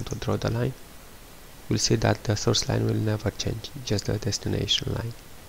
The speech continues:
So in, in this way, the, everything will remain much more, uh,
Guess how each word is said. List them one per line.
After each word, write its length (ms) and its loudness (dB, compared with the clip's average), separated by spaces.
So 160 4
in, 200 6
in 140 4
this 260 2
way, 140 6
the, 320 2
everything 480 4
will 220 4
remain 380 4
much 320 -2
more, 300 2
uh, 160 6